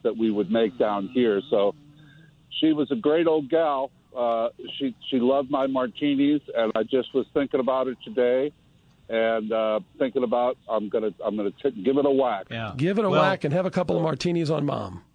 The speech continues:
Speaker 2: And, <laughs> and, and to have your great attitude, as you clearly have, I, uh, took the problem, uh, and trouble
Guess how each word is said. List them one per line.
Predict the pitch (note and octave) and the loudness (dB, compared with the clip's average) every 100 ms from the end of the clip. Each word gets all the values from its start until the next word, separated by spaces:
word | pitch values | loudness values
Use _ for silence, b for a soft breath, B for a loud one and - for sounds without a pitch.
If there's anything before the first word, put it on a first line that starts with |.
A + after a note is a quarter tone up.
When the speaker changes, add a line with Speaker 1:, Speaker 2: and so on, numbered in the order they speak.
| _ _ | _ _
Speaker 2:
And, | C#3+ D#3+ D#3 | -8 -6 -6
<laughs> | C#3+ C#3+ E3+ D3+ - - G#3+ E3+ | -4 -4 -4 -4 -8 -4 -2 -2
and, | D3 E3 D3+ - | 2 2 2 -2
and | D#3 C#3+ | -2 -2
to | D#3 | -2
have | C#3 F3 F#3 | 4 4 2
your | D#3 D#3 D3+ C3+ | -2 -2 -4 -4
great | D3 D#3+ F3+ | -2 -2 -2
attitude, | D#3 D#3 C#3 - C#3 C3+ | -4 -4 -4 -6 -6 -4
as | B2+ B2 A2+ | -4 -4 -6
you | A#2+ | -8
clearly | - C#3 B2 A#2 A#2 | -4 -4 -4 -4 -6
have, | B2 B2 A#2+ - b b - | -6 -8 -10 -16 b b -10
I, | B2 A#2 A2+ B2 | -10 -8 -10 -12
uh, | A2+ | -12
took | - D#3 - | -10 -10 -10
the | B2 | -4
problem, | C#3 C3 B2+ B2 A2+ A2+ G2 | 0 2 0 -2 -6 -8 -10
uh, | A#2 G#2+ G#2 | -10 -10 -10
and | G#2 G2 F#2+ | -12 -14 -16
trouble | - D3 B2+ A2+ | -8 -8 -8 -12